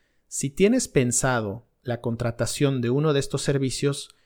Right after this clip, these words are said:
analiza también de qué manera podrías involucrarlo a una estrategia más grande para que no dependa solo de ello, porque al final del día,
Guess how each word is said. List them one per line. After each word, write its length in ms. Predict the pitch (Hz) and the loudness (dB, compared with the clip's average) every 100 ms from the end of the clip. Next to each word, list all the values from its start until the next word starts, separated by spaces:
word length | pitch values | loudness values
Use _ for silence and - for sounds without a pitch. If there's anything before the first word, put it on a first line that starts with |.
| _ _ _ _ | _ _ _ _
analiza 460 | 156 156 170 185 196 | 0 2 2 2 0
también 520 | - 151 143 151 - | 0 0 0 0 -2
de 260 | - 135 139 | -2 -2 0
qué 160 | 180 180 | 0 0
manera 640 | 165 147 151 160 139 - | 0 0 0 0 -2 -2
podrías 720 | 131 123 135 135 131 - - | -2 0 2 2 0 -4 -8
involucrarlo 1000 | - 139 127 123 120 117 135 135 127 127 - | -4 -2 0 0 0 2 4 4 4 0 0
a 80 | 123 | -2
una 220 | 123 127 | -4 -6
estrategia 600 | 120 - 113 113 110 117 | -6 -6 -6 -4 -4 -4
más 220 | 113 113 | -4 -4
grande 380 | 113 123 120 107 | -4 -4 -4 -6
para 320 | - 123 127 | -4 -4 -4
que 80 | 135 | -2
no 160 | 147 | -2
dependa 420 | 185 202 185 175 156 | -2 -2 -2 0 0
solo 300 | - 143 127 | 0 2 2
de 160 | 127 | 0
ello, 260 | 131 123 117 - _ _ _ | 0 -2 -6 -14 _ _ _
porque 220 | 135 - | 0 2
al 80 | 131 | 0
final 300 | 143 143 165 | 2 2 4
del 180 | 170 160 | 4 4
día, 400 | 165 160 156 | 4 4 0